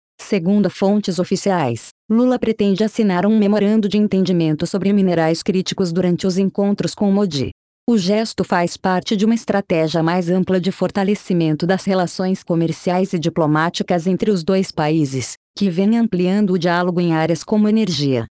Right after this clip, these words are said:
indústria, defesa e inovação tecnológica.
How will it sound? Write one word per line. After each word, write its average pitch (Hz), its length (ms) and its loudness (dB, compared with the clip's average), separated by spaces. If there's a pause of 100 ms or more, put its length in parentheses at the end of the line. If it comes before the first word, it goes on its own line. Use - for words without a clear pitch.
indústria, 208 680 0 (200)
defesa 190 580 0
e 214 80 2
inovação 208 580 0
tecnológica. 143 920 0